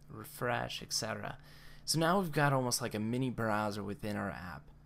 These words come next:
which makes it a little bit more user-friendly and, uh, a little bit more user functions with the, uh, U R, U R L bar up here. So hopefully that helps. Um, kind of, uh, wrapping up the last tutorial series on the U I web view.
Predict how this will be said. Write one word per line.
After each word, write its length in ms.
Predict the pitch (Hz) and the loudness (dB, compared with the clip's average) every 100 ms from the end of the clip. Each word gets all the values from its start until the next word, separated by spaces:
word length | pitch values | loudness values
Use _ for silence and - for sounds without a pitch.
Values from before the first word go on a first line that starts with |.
| - 107 | -12 -8
which 180 | 101 | -4
makes 240 | 127 113 - | -2 0 0
it 40 | |
a 40 | 110 | 0
little 260 | 135 160 | 0 2
bit 160 | 147 120 | 0 0
more 200 | 131 123 | 0 0
user-friendly 720 | 120 123 117 123 120 123 123 - - - - | -2 -4 -4 -4 -2 -4 -6 -12 -18 -18 -12
and, 480 | 110 104 104 104 101 | -8 -4 -2 -2 0
uh, 260 | 104 104 104 | 0 2 0
a 40 | |
little 220 | 101 120 | -2 -2
bit 120 | 120 90 | -2 -2
more 440 | 107 104 101 98 - - | -2 0 0 -2 -6 -10
user 340 | 113 113 107 | -4 -2 -4
functions 540 | - 113 101 104 95 - | -2 -4 -2 -4 -4 -4
with 180 | 98 - | -8 -6
the, 220 | 98 98 | -2 -2
uh, 140 | 104 | -2
U 280 | 101 101 104 | -2 -4 -2
R, 320 | 104 104 98 - | 0 0 -2 -6
U 240 | 101 113 113 | -8 -4 -2
R 160 | 101 | 0
L 200 | 98 95 | 0 0
bar 300 | 92 98 95 | -2 -2 0
up 160 | 85 - | -2 -6
here. 220 | 50 50 - - - - - - - - | -8 -8 -10 -14 -14 -16 -16 -18 -16 -8
So 160 | - 151 | -2 4
hopefully 260 | 175 190 165 | 4 6 8
that 160 | 156 | 8
helps. 280 | 147 156 - - - - - - - | 6 4 0 -6 -8 -6 -8 -8 -2
Um, 580 | 113 117 117 110 104 - - - - | 2 4 10 10 12 10 6 2 -4
kind 320 | - 185 180 | 0 4 6
of, 280 | 165 151 151 | 6 2 6
uh, 320 | 151 143 135 131 | 8 10 8 6
wrapping 380 | 143 147 147 | 6 6 6
up 120 | 139 123 | 2 4
the 120 | 117 | 4
last 380 | 120 131 135 - | 6 6 4 0
tutorial 520 | - - 139 127 127 | -4 4 6 6 2
series 320 | 139 131 123 | 2 2 0
on 120 | 113 | 0
the 80 | 107 | -2
U 180 | 117 117 | 0 4
I 140 | 110 | 4
web 340 | 104 113 113 120 | 4 0 0 -2
view. 280 | 117 117 | -4 -4